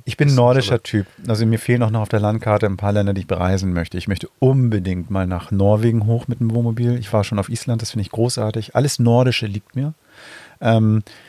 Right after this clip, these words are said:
Speaker 1: leider die Sprache nicht, aber die Menschen und, ähm, die Weite, dieses, dieses auch einfach mal stundenlang unterwegs sein und niemanden zu sehen. Und dann, wenn du jemanden siehst, in den meisten Fällen war das bei mir bisher so, ähm,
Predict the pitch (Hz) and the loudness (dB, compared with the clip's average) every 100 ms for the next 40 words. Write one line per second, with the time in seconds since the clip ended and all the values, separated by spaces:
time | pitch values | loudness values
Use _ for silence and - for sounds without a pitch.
0 | - _ - 113 120 104 - 110 107 110 | -20 _ 0 2 2 -2 0 0 2 0
1 | 170 - 113 104 104 101 131 - 185 165 | 0 0 2 0 0 0 0 0 -2 0
2 | 120 110 110 107 - 117 104 107 101 113 | 0 2 0 -4 -4 0 0 -2 -4 -2
3 | 101 101 135 - 156 156 135 110 107 - | 2 2 2 0 -2 0 -2 -4 -4 -8
4 | - 104 107 - - 120 113 107 107 - | -8 -4 -4 -4 -4 -4 -2 -2 -2 0
5 | 127 131 117 117 110 104 113 - 107 101 | 0 2 0 0 -2 0 -2 -2 0 2
6 | 104 139 135 139 139 120 127 139 175 _ | 2 2 0 -2 -4 -2 -2 -2 -2 _
7 | - - - - - _ - 113 117 117 | -20 -20 -20 -20 -20 _ 0 2 4 4
8 | 104 120 156 156 151 151 147 135 160 - | 2 2 4 2 2 2 0 -2 -4 -4
9 | 104 90 98 104 - 101 107 135 120 _ | -4 0 0 -2 -4 -4 0 0 -2 _
10 | _ 101 98 - 92 95 117 131 135 131 | _ -4 -4 -4 -4 -2 -2 -2 -4 -4
11 | 131 135 151 - - - _ - 113 110 | -4 -6 -8 -16 -20 -20 _ -4 0 2
12 | 110 | 0